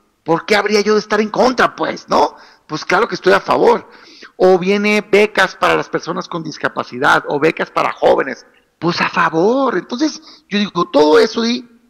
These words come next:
a ver, a ver, a ver, a ver, tú lo estás haciendo por un motivo electoral, a mí no me importa, güey, yo estoy pensando en México.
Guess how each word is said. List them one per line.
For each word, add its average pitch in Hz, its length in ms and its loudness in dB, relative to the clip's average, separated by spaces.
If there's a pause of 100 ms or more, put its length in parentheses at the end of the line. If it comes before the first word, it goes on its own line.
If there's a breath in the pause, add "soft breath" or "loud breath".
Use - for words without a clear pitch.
(120)
a 139 100 -6
ver, 220 160 0
a - 20 0
ver, 240 140 2
a 233 40 -2
ver, 233 140 0
a 226 60 -2
ver, 233 220 -2 (480 soft breath)
tú 269 120 2
lo 320 80 4
estás 302 220 -2
haciendo 269 340 -2
por 233 100 -2
un 233 60 0
motivo 247 280 0
electoral, 233 340 0
a 226 40 -2
mí 220 80 -4
no 226 100 -4
me 226 100 0
importa, 190 680 0
güey, 123 160 -6
yo - 20 -12
estoy - 160 -10
pensando 196 380 -4
en 190 60 -8
México. - 520 -8